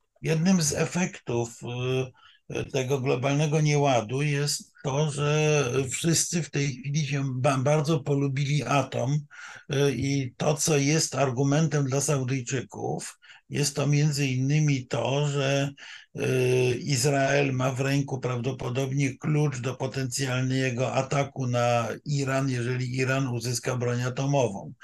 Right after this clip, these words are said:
No, co jest czarnym snem oczywiście, y, w pałacach królewskich w Riyadzie. A znowu ostatnio mamy zadziwiający proces ocieplenia pomiędzy Iranem i Pakistanem, czyli właścicielem jedynej,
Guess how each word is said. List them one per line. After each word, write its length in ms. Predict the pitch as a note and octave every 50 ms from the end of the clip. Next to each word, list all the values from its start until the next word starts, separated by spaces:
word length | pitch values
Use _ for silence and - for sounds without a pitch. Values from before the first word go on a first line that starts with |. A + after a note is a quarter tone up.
| - - - - - -
No, 180 | C3+ B2+ B2
co 180 | B2 - C#3+ B2+
jest 280 | B2+ C3 C#3 C3+ -
czarnym 440 | - F3 D3+ C3+ A#2+ A#2+ C3 C3+ B2+
snem 360 | A#2+ - - B2 C3 B2 A#2+
oczywiście, 680 | A#2+ A#2+ A#2 A#2+ A#2+ G#2+ G2+ A2 G#2+ - - - B2 B2 A#2+ A#2+ A#2+ A#2+ A#2
y, 40 | A#2 A2+ A2 A#2 A#2 A#2 A#2 A#2 A#2 A#2 A#2 A#2+
w 360 | A#2 - - B2 A#2+ A#2 A2+
pałacach 500 | - B2+ A#2 A2+ A2+ A2+ A2+ A#2+ B2 A#2
królewskich 600 | - - A#2+ A#2+ A#2 A2+ - - - - A#2 A#2
w 40 | A2+
Riyadzie. 640 | B2 B2+ B2 A#2 A2+ G#2+ G2 G2 G#2 A2 B2 D3+ D#3+ - - - - - - - -
A 380 | - A#2 B2 B2 B2+ B2+ B2+
znowu 520 | B2+ B2 B2 B2 D3+ C#3+ B2+ A2+ A2 A2 G#2
ostatnio 600 | A2 - - - C3 B2+ B2 - C#3 C#3 C3 A#2+
mamy 420 | A2+ A2+ A2+ B2 C#3 C#3+ C#3 B2+ - - - -
zadziwiający 1000 | C3 A#2+ C#3+ C3 A#2+ B2 C#3 B2+ C3+ C3+ C3 B2+ B2+ B2+ C3+ C#3+ C#3 - D#3 B2+
proces 420 | - C3+ B2 A#2+ - C#3+ C#3+ B2
ocieplenia 880 | B2 C3 B2+ - C#3+ B2+ A#2+ C#3 C#3+ C3 A#2 G#2+ G#2+ G#2+ A2+ B2 D3 D3 - - - - - - _
pomiędzy 480 | - - B2+ C3 B2+ C3 C3+ C3 D#3 C#3
Iranem 480 | C3 C#3 C3+ B2 A#2+ A#2 A#2 A#2 C3
i 60 | D3 C#3+
Pakistanem, 880 | D3 C#3+ C#3+ - - D3 - - - G3 F#3 C3+ A#2 A2+ G#2 A2+ A#2 -
czyli 320 | - A#2 A#2 B2+ C#3+ C#3
właścicielem 760 | B2 C3 C3 B2 B2 - C3+ C#3 B2 C3+ B2 A#2+ B2 C3 C#3
jedynej, 480 | C3+ C3 B2 B2 B2 A#2+ B2 B2+ C3